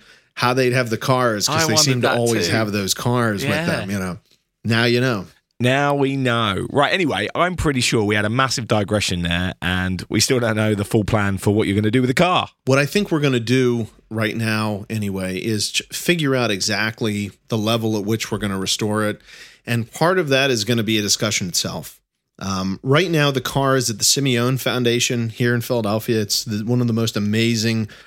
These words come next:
Speaker 1: original car collections in the world. Uh, it, it, normally, it's devoted to racing cars, but in this case, they made sort of an exception for a pop-up exhibit.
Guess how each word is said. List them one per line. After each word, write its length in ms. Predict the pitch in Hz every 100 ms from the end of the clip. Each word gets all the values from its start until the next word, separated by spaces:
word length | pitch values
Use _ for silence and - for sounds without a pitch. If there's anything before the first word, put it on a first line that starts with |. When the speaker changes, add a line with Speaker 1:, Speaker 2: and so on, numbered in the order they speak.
| _
Speaker 1:
original 480 | 101 107 117 120 110
car 320 | - 117 110
collections 640 | 107 113 107 104 117 107 98
in 80 |
the 60 | 90
world. 500 | 90 110 107 107 101 - - - _
Uh, 480 | 98 95 95 95 98 -
it, 260 | 73 76
it, 200 | 123 95
normally, 460 | 123 156 151 123 117
it's 200 | 113 -
devoted 480 | 117 107 131 120 104
to 100 | 107
racing 440 | 113 131 - 113
cars, 300 | 98 107 98
but 120 | 95 107
in 60 |
this 120 | 117 -
case, 260 | 120 104
they 120 | 107
made 280 | 104 101 95
sort 180 | - 107
of 60 | 98
an 40 |
exception 500 | 95 - 101 - 101
for 180 | 98 104
a 40 | 92
pop-up 400 | 113 113 101 95
exhibit. 440 | 87 95 92 107